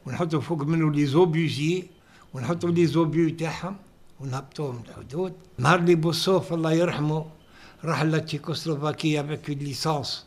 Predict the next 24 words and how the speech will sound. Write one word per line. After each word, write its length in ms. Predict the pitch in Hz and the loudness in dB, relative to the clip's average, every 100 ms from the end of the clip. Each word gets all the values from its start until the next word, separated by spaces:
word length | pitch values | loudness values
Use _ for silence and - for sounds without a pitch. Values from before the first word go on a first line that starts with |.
| _ | _
تاع 120 | - 143 | -6 -4
السعودية، 800 | 127 139 151 139 170 151 135 - - _ | -4 -2 0 2 4 4 0 -6 -18 _
شرا 420 | - 156 165 165 | -4 2 4 4
دي 220 | 139 131 127 | 0 -4 -6
زونتي 440 | 139 156 - 156 | -4 -6 0 0
ايريان، 500 | 151 147 143 151 151 - - - | 2 0 0 -2 -2 -8 -18 -14
وجاب 360 | 123 127 170 131 | -4 0 0 0
بوسوف 500 | 143 - 170 139 123 | -4 -2 -2 -2 -4
لي 140 | 135 | -6
ز-، 100 | 123 | -4
لي 340 | 147 139 123 | -4 -4 -6
زونتي 460 | 139 147 143 147 139 | -4 -4 -4 -4 -4
ايريان 600 | 143 139 139 147 147 135 | -2 -2 -2 -2 -2 -2
مرسى 300 | 127 135 123 | -4 -6 -8
مطروح، 540 | 123 127 143 151 143 - - - - - | -8 -6 0 2 0 -6 -18 -20 -20 -12
وديناهم 520 | 123 123 147 156 135 | -4 2 4 4 2
احنا 220 | 113 120 131 | 0 -2 -2
للحدود، 680 | 113 - 101 101 165 202 170 - - | -2 -8 -10 -2 2 2 0 -10 -10
عقبناهم 600 | 120 117 123 139 127 110 - - - | -8 -6 -4 -2 -4 -6 -12 -20 -14
في 80 | |
النهار 480 | 110 104 117 165 185 - - | -12 -8 -4 -4 -4 -8 -12
وفي 160 | 117 | -4
الجهار، 680 | 143 107 107 135 175 196 - - | -2 -2 2 4 4 2 -8 -10
فهمت؟ 280 | 202 226 | -4 -4